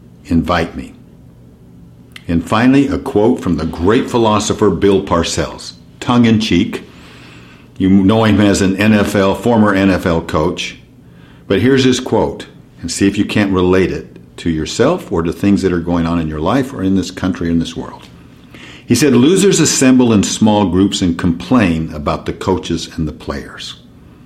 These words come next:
Winners assemble as a team and find a way to win."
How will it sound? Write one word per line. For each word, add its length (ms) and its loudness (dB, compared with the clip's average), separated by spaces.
Winners 600 2
assemble 540 2
as 180 0
a 80 2
team 680 0
and 200 0
find 360 0
a 40 2
way 280 2
to 180 -6
win." 460 -6